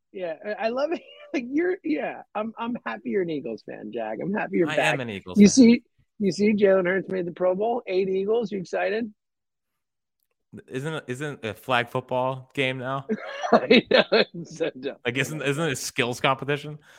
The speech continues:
Speaker 1: Yeah.
Speaker 2: Like, just,
Speaker 1: Who
Speaker 2: just
Speaker 1: gets
Speaker 2: do
Speaker 1: the
Speaker 2: all
Speaker 1: All-Pro?
Speaker 2: pros.
Speaker 1: Here, here's the football question. Who gets the n-, first team All-Pro? Is it Mahomes or Hurts? Those will be the two quarterbacks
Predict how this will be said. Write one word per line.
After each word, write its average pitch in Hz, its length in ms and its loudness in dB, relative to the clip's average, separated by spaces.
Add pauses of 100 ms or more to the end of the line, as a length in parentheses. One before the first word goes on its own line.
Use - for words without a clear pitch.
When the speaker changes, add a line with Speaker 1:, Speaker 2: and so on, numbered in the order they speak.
(480)
Speaker 1:
Yeah. 135 240 -12
Speaker 2:
Like, 156 160 0
just, 208 160 2
Speaker 1:
Who 254 60 2
Speaker 2:
just 269 140 8
Speaker 1:
gets 233 40 2
Speaker 2:
do 254 120 -2
Speaker 1:
the 247 100 8
Speaker 2:
all 208 100 8
Speaker 1:
All-Pro? 196 180 4
Speaker 2:
pros. 151 380 4
Speaker 1:
Here, 233 260 8
here's 240 260 6
the 247 120 -2
football 202 380 -6
question. 127 360 -12
Who 151 80 -12
gets 202 220 -8
the 190 240 -8
n-, 185 120 -10 (220)
first 226 260 -4
team 220 180 -8
All-Pro? 156 420 -6
Is 135 120 -12
it 143 120 -16
Mahomes 151 320 -10
or 139 60 -2
Hurts? 113 320 -12
Those 165 240 2
will 190 80 -4
be 190 140 0
the 170 120 -2
two 156 260 -6
quarterbacks 123 500 -2